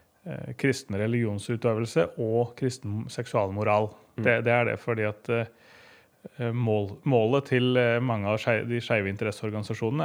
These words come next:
Speaker 1: er jo et samfunn uten skam.
Speaker 2: Mm.
Speaker 1: Ja, skam, altså skamløshe-, skamløsprisen er jo en pris som Sex og Samfunn lanserer årlig nå,
Speaker 2: Mm.
Speaker 1: som handler om at den som klarer å fje-, redusere eller fjerne seksuell skam.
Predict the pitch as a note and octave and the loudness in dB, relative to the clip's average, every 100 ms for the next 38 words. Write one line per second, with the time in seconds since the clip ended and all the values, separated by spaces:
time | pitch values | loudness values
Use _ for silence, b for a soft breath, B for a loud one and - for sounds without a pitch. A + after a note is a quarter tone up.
0 | - G2+ G#2 A2 G#2+ B B B B _ | -2 0 0 0 -2 B B B B _
1 | G3+ A#2+ - - G#2+ G#2 A#2 A#2 A#2 A2 | -6 -6 -4 0 0 0 -6 -6 -6 -6
2 | G#2+ - G2 F#2+ F#2+ b b b A#2+ A2 | -8 -2 0 0 -6 b b b -8 -6
3 | G2 F#2+ C#3 D3+ - - A#2 G#2 G#2+ G#2+ | -6 0 0 0 -6 0 0 0 -6 -6
4 | G2+ F#2+ - A2+ G#2 F#2 F#2 F2 - - | -6 -8 -2 0 0 -2 -2 -4 -6 -10
5 | - G#2 - C3+ - C#3 A2 F#2+ - B2 | -4 -4 -4 -8 2 4 4 2 0 -2
6 | A#2 - D3+ C#3 A2 A2+ A2+ A2+ A2 A2 | -2 -2 -2 0 2 2 2 2 0 0
7 | G#2+ A2 G#2+ G#2+ - A2+ A2 A2+ - A#2 | -2 0 0 -2 -4 -6 -2 -4 -4 -2
8 | A#2 F#2 - G2+ G#2 G#2 G#2 G#2+ A2 F#2+ | -2 -2 -6 -6 -4 -4 -2 -2 -2 -2
9 | A2+ F#3+ G#3 B B2+ A#2 G#2 G#2+ B2+ A#2+ | 2 2 0 B -8 -6 -6 -8 0 0
10 | G#2 G2+ A2 A2 G2+ G2+ A2+ A2+ F#2+ G2 | 2 0 0 0 -2 -2 -2 0 0 -2
11 | A2 - B2+ C#3+ A#2 A#2+ A#2 - G2 G2 | -4 -2 -4 -4 -4 -4 -6 -4 -4 -2
12 | A2 G#2+ C3+ A2 G2 G2+ - A2+ - A2 | -4 -2 0 0 -2 -6 -8 -10 -6 -4
13 | G#2 G2+ - G2+ G2+ | -4 -6 -2 -2 0